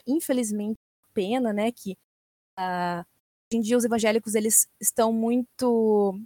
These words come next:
têm, têm tido uma, uma imagem muito atrelada até o, a, a eleição do nosso último presidente. Acredito que também tenha muita inocência, muita ingenuidade nisso.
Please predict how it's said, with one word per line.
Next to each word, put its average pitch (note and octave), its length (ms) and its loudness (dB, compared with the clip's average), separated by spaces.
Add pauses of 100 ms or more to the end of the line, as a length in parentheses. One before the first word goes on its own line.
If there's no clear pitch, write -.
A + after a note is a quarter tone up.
têm, A#3+ 240 2
têm A#3+ 240 0
tido A#3+ 240 -2
uma, G#3 420 -2
uma A3 140 0
imagem A3 380 0
muito A3+ 600 0 (520)
atrelada G#3+ 320 4
até A3+ 340 4
o, G#3 220 2
a, F3+ 400 -4
a F#3+ 60 -4
eleição G#3+ 440 0
do G3+ 160 -6
nosso G3+ 360 -6
último G3+ 200 -4 (160)
presidente. G#3 420 -4 (480)
Acredito A#3+ 360 2
que - 60 -16
também A#3 400 0
tenha B3+ 280 -2
muita C4 320 0
inocência, B3 640 0
muita A#3+ 260 -2
ingenuidade G3+ 760 0
nisso. E3+ 200 -8